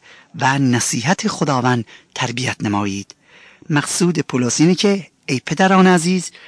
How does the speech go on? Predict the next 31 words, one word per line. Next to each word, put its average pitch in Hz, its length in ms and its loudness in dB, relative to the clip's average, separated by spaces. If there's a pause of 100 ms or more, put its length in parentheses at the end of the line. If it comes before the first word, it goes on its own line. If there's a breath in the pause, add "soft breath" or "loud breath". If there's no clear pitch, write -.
(160 loud breath)
و - 40 -2
ای 123 140 0
مادران 180 540 4
فداکار، 170 600 -2 (400 loud breath)
از 120 220 -2
بچه 120 300 0
هاتون 131 420 2 (300 loud breath)
زیاد 127 520 -4
عیب 120 200 0
و 123 40 0
ایراد 113 400 0
نگیرید، 180 460 0 (340 loud breath)
مبادا 170 480 0
دلخور 156 500 -2
بشن 175 380 2 (220 soft breath)
و 127 120 0
شما 120 320 0
برنجن. 170 560 4 (380 loud breath)
در 131 140 0
عوض 123 300 0 (240 loud breath)
ایشان 135 400 2
رو 127 140 0
با 120 280 2
تربیت 120 600 -2 (360 loud breath)
و 160 280 2
با 139 140 0
تربیت 127 500 -2
پرمحبتی 127 800 -2
که 170 140 -2
خدا 165 400 0
میپسندد 170 680 2